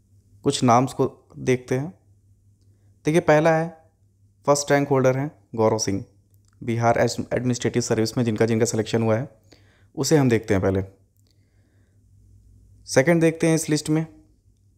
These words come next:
तो रैंक सेवंथ है एस प्रतीक। नेक्स्ट देखते हैं, रैंक सिक्सटीन है धर्मराज।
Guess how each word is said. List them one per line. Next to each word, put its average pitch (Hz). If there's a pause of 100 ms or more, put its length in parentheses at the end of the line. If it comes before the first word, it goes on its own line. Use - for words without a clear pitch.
(500)
तो 135
रैंक 139
सेवंथ 131
है 147 (240)
एस 139
प्रतीक। 107 (2000)
नेक्स्ट 147
देखते 156
हैं, 156 (260)
रैंक 135
सिक्सटीन 143
है 156 (1080)
धर्मराज। 113